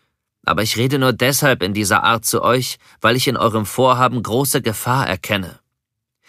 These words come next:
Ihr seid mein Herr und der Beschützer des Volkes, aber ich habe euch so wie eurem Vater zuvor den Eid geschworen, den rechtmäßigen König von Bernicia zu beschützen.“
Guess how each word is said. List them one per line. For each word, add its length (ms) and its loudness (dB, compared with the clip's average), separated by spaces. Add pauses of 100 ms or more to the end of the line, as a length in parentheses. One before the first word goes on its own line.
(140)
Ihr 140 2
seid 220 2
mein 160 2
Herr 380 0
und 140 -4
der 100 4
Beschützer 540 0
des 180 0
Volkes, 560 0 (240)
aber 260 2
ich 140 -4
habe 220 2
euch 240 0
so 240 0
wie 180 -2
eurem 280 0
Vater 420 2
zuvor 580 0 (200)
den 220 0
Eid 240 0
geschworen, 680 -2 (240)
den 140 2
rechtmäßigen 760 -2
König 440 0
von 180 -2
Bernicia 460 0
zu 160 -4
beschützen.“ 640 0